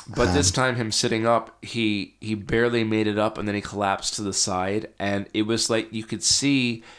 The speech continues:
Speaker 1: from this point forward, he was releasing the gimmick. It was incredible. Like, there was probably a good ten minutes from this point to the end of the show, would you
Speaker 2: Well,
Speaker 1: say?
Speaker 2: yeah. Well, when he, when he stood up, when he, uh, sat up, um, it went,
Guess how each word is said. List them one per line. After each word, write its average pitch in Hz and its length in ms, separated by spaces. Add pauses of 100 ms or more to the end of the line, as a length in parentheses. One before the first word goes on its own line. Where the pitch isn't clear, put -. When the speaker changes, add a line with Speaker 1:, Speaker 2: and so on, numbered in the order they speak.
(760)
Speaker 1:
from 117 260
this 135 220
point 120 360
forward, 107 680 (140)
he 113 200
was 107 320
releasing 107 600
the 92 80
gimmick. 95 540
It 123 80
was 110 200
incredible. 101 640
Like, 101 160
there 139 100
was 160 80
probably 135 280
a 117 40
good 113 220
ten 110 240
minutes 113 260
from 113 100
this 110 120
point 101 220
to - 80
the 101 80
end 98 80
of 92 80
the 92 40
show, 95 240
would 92 140
you 123 60
Speaker 2:
Well, 120 140
Speaker 1:
say? 117 140
Speaker 2:
yeah. 123 360
Well, 127 360 (240)
when 127 200
he, 123 80
when 120 320
he 113 80
stood 131 400
up, 131 240
when 123 120
he, 113 220
uh, 110 120
sat 127 360
up, 117 260 (380)
um, 110 240
it 107 160
went, 110 300